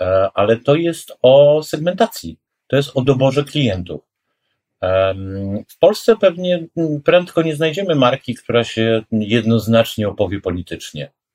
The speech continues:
Wyłączam marki medialne, tak? Z tego mówię tutaj o takich markach produktowych, takich, które rzeczywiście jesteśmy w stanie kupić, e, i coś mieć fizycznie w ręku, tak? Typu jogurt,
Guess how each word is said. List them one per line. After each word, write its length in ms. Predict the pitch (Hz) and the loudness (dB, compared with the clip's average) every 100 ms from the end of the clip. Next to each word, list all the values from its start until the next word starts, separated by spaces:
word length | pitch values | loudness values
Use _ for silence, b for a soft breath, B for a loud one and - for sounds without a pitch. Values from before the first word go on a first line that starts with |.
| _ | _
Wyłączam 600 | 92 127 143 117 104 104 101 | 2 6 6 4 0 0 0
marki 360 | 113 107 - | 0 0 -2
medialne, 520 | 101 101 92 73 - - _ _ _ | -2 2 0 -2 -8 -20 _ _ _
tak? 300 | - 110 - _ _ - 87 - B B B 120 120 | -2 -2 -2 _ _ -10 -10 -12 B B B -20 -20
Z 140 | - - | -20 -6
tego 260 | 82 78 | -6 -4
mówię 320 | 82 107 101 | -6 -4 -6
tutaj 300 | - 95 98 | -8 0 2
o 140 | 98 98 | 2 2
takich 360 | 98 - 87 | 0 -2 -6
markach 360 | 107 104 - 95 | -2 0 0 -2
produktowych, 640 | 117 123 110 - 101 - _ _ | -2 -2 0 0 0 -2 _ _
takich, 340 | 101 - 98 | -4 -4 -12
które 320 | - 98 95 | -10 -8 -8
rzeczywiście 480 | 87 87 107 101 - | -8 -8 -6 -6 -4
jesteśmy 380 | 87 - 92 92 | -6 -6 -8 -8
w 60 | 85 | -4
stanie 300 | 90 90 85 | -2 -2 -6
kupić, 500 | 98 - 92 - 87 | -10 -12 -14 -10 -10
e, 80 | 82 82 - | -10 -10 -14
i 80 | 92 | -10
coś 200 | 98 110 | -6 -6
mieć 180 | 95 | -6
fizycznie 500 | - 110 107 - 101 | -6 -4 -4 -6 -4
w 40 | 95 | -2
ręku, 240 | 85 - _ | -2 -4 _
tak? 220 | - 76 _ _ _ | -10 -10 _ _ _
Typu 220 | - 107 | -4 2
jogurt, 420 | 139 - 73 - | 2 2 -2 -14